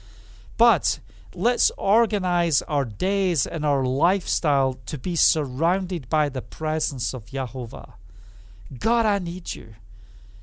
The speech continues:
Every day I need you. Every moment I need you. We have got to get to the place where we recognize who he is and how much we need him. So in the midst of warfare,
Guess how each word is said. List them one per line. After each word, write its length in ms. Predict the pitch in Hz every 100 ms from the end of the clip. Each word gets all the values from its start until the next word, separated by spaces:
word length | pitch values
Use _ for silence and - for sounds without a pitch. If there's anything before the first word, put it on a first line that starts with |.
| -
Every 520 | 208 254 202 208 202
day 400 | 127 180 220 214
I 200 | 196 185
need 400 | 160 143 196 185
you. 120 | 147 -
Every 420 | - 262 208 208 190
moment 520 | 160 214 226 208 170
I 240 | 185 196
need 360 | 175 160 214 -
you. 140 | 156
We 180 | 135 240
have 300 | 233 127 -
got 300 | 247 233 -
to 120 | 208
get 340 | 185 127 202 196
to 120 | 202
the 160 | 190 170
place 560 | - 208 190 165 - - - -
where 160 | - 190
we 200 | 185 175
recognize 800 | 160 214 214 202 185 190 180 -
who 160 | 190 185
he 280 | 180 180
is 400 | - 190 156 143 - - -
and 180 | 156 165
how 220 | 147 202
much 340 | 190 190 - -
we 180 | 175 165
need 380 | 165 170 - - - - -
him. 520 | - 190 151 113 98 - - - -
So 200 | - 202
in 60 | 196
the 60 | 170
midst 360 | 220 247 -
of 180 | 185 131
warfare, 1000 | - 120 131 196 233 226 - 175 147 131